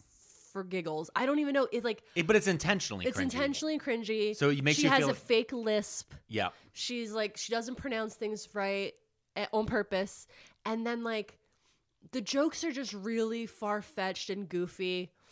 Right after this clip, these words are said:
Speaker 2: Yeah.
Speaker 1: And, like, I don't know. For me, again, like you were saying, not for me.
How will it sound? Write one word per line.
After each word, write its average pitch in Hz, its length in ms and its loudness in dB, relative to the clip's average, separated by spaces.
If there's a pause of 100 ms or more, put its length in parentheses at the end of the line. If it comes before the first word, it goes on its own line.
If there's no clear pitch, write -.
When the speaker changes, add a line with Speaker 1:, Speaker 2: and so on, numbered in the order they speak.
(140)
Speaker 2:
Yeah. 98 320 2
Speaker 1:
And, 240 160 0
like, 240 220 0 (160)
I 277 60 2
don't 247 120 4
know. 185 180 0 (280)
For 277 180 -4
me, 349 360 2
again, 220 260 2
like 202 140 -2
you 233 60 -4
were - 40 -4
saying, 156 220 -6
not 190 300 2
for 302 100 0
me. 180 360 0